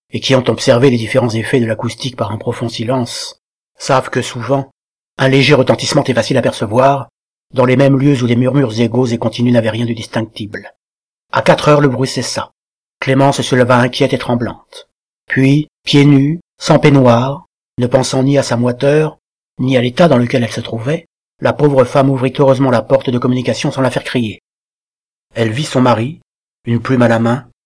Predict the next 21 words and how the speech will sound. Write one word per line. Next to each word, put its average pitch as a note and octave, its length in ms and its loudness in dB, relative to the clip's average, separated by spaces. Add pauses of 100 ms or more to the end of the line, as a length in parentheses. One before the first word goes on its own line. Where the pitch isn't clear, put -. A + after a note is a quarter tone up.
(260)
tout D#3 180 -2
endormi C3+ 320 4
dans B2+ 100 0
son B2 160 -4
fauteuil. F#2 520 -10 (800)
Les B2 80 0
bougies B2 300 0
brûlaient B2 260 0
dans A#2 80 0
les A2+ 80 0
bobèches. G#2 640 -6 (440)
Elle A2 120 -2
s'avança A2 400 0
lentement, A#2 480 -2 (640)
et C3 100 0
lut C#3 160 0
sur B2 220 0
une A#2+ 80 2
enveloppe A#2 300 2
déjà A2+ 220 0
cachetée : « A#2 540 -4